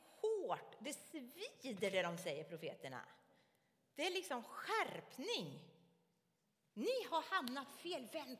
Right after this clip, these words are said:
om. Och så är det tröst. Ni får vända om.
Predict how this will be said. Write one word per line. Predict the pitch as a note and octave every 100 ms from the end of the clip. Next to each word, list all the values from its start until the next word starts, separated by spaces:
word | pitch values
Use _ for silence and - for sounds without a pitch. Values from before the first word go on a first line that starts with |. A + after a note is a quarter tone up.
| -
om. | F#4+ G#4+ E3 - - - _ _ _ _ _ _ _ _ _ _ _ _ _ _ _ _ _ _ _ _ -
Och | C4+
så | D4
är | - G3+
det | G3+
tröst. | - D3+ - - - - - _ _ _ _ _ _ _ _ _
Ni | - G3
får | - - F4 G#4 C#4
vända | G#3+ E3+ -
om. | -